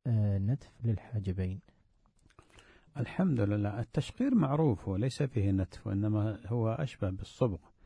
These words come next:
Speaker 2: لكن عموما من أهل العلم من،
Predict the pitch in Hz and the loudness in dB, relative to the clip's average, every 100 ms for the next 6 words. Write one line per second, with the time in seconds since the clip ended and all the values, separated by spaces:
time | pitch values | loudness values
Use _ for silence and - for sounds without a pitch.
0 | - - - - - 123 117 123 123 156 | -20 -20 -20 -20 -6 -4 -2 0 2 4
1 | 147 127 113 117 131 101 98 95 104 147 | 4 4 2 2 0 0 0 0 0 0
2 | 147 131 135 156 | 2 0 0 -6